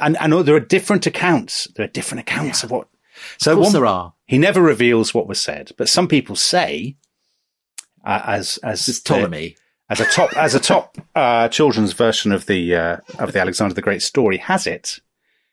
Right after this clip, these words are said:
Speaker 1: in the taverns of Memphis, the soldiers <laughs> exchange ru-, gossip and rumors. And some people say that it's, that he says to them, "Have I sufficiently avenged the death of my father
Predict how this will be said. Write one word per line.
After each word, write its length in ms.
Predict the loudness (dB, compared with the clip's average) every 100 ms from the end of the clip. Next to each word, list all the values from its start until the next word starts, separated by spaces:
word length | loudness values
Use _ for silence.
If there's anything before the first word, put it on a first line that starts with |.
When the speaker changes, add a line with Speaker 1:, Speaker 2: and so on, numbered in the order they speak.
| _
Speaker 1:
in 140 | -4 -2
the 80 | 0
taverns 520 | 0 0 0 0 -2
of 100 | -2
Memphis, 560 | -2 -2 -4 -4 -4
the 120 | -4 -2
soldiers 720 | 0 0 0 -2 -2 -4 -6 -10 _ -20
<laughs> 360 | -20 _ _ -8
exchange 760 | -2 0 2 2 2 0 2
ru-, 220 | 2 2 _
gossip 380 | 0 2 0 -2
and 140 | -2 2
rumors. 480 | 4 2 -2 -10 -12 -18 -16 -4
And 100 | 0
some 180 | 2 4
people 240 | 4 2
say 400 | 2 0 0 -4 -8 _ -2
that 120 | 0
it's, 320 | 0 -2 -4 -4 -2
that 120 | 0
he 120 | 2
says 320 | 2 2 2
to 100 | 0
them, 320 | -2 -2 -4 -14 _ _ -20 -10
"Have 260 | -4 0 2
I 140 | 2
sufficiently 960 | 2 0 0 0 0 -2 -4 -4 -6 -6
avenged 840 | -2 0 2 2 0 -4 -8 -10
the 80 | -6
death 260 | -2 -2 -4
of 100 | -8
my 100 | -6
father 460 | -6 -6 -6 -10